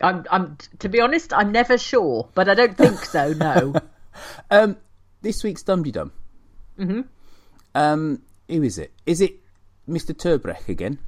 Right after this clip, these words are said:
Speaker 1: It could be.
Speaker 2: Yeah, let's, uh,
Speaker 1: Could be
Speaker 2: it
Speaker 1: the Academic Archers, could be whoever you fancy.
Speaker 2: Well, I fancy him at the
Speaker 1: Okay.
Speaker 2: moment.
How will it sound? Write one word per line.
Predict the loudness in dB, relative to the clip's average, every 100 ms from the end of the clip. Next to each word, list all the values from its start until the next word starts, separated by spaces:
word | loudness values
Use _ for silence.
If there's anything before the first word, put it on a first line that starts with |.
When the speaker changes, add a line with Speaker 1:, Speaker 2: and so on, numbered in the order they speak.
| -12 -16 -20 -18 -18 -10
Speaker 1:
It | -8
could | 0 0 4
be. | 4 4 -4 _
Speaker 2:
Yeah, | -6 -4
let's, | -4 -4
uh, | -4 0
Speaker 1:
Could | 0 2
be |
Speaker 2:
it | 2
Speaker 1:
the |
Academic | 0 -2 -4 -2 2
Archers, | 2 2 -2 -12 -10
could | -10 -8
be | -6 -6 -4 -4
whoever | -4 0
you | -2
fancy. | -2 -8 -8 -8 -8 -8
Speaker 2:
Well, | 2 4 6 6 6
I | 2
fancy | 2 -2 -2 -4 -6 -6
him | -4 -8 -8 _ _ _ _ _ _ -10
at | -10
the | -6
Speaker 1:
Okay. | 0 0
Speaker 2:
moment. | 0 -4